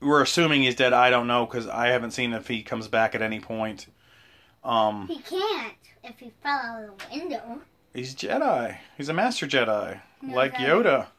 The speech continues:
Speaker 2: like, he knows how to land on his feet.
Speaker 1: You've seen them. You've seen them jump and stuff. You never know. Um, but then after that, Anakin pledges himself
Speaker 2: What's
Speaker 1: to
Speaker 2: Anakin? Oh, because he shouldn't have done that.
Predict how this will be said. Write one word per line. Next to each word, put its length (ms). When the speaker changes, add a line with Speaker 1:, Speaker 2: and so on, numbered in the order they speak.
Speaker 2:
like, 220
he 120
knows 240
how 180
to 140
land 440
on 160
his 120
feet. 300
Speaker 1:
You've 320
seen 220
them. 340
You've 180
seen 140
them 180
jump 260
and 100
stuff. 280
You 60
never 240
know. 420
Um, 480
but 140
then 120
after 320
that, 420
Anakin 440
pledges 400
himself 720
Speaker 2:
What's 180
Speaker 1:
to 80
Speaker 2:
Anakin? 380
Oh, 220
because 320
he 260
shouldn't 380
have 200
done 360
that. 220